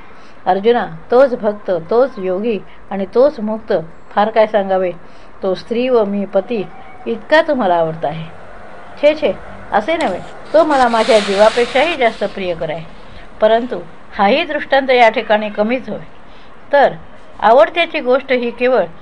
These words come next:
भुरळ पाडणारी भूलच होय. ही बोलून, बोलून दाखवण्यासारखी गोष्ट नाही, परंतु आवडच आमच्याकडून वदविते आणि म्हणूनच आम्ही सहज अशी उपमा देऊन गेलो. बाकी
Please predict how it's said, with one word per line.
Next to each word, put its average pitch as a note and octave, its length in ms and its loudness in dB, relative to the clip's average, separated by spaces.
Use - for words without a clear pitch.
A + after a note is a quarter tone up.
भुरळ A#3 260 4
पाडणारी A3+ 520 2
भूलच G#3 460 -2
होय. D#3 100 -14
ही A3+ 140 -4
बोलून, G#3+ 380 0
बोलून G#3 540 -4
दाखवण्यासारखी A3+ 680 -2
गोष्ट E3+ 300 -8
नाही, - 200 -12
परंतु E4 440 0
आवडच D#4 500 4
आमच्याकडून A3 720 0
वदविते F#3 640 0
आणि A#3+ 320 0
म्हणूनच C#4+ 400 0
आम्ही A#3 280 2
सहज B3 380 0
अशी G3+ 200 -4
उपमा F3+ 280 -6
देऊन E3+ 260 -8
गेलो. D#3+ 200 -10
बाकी G#3+ 320 -2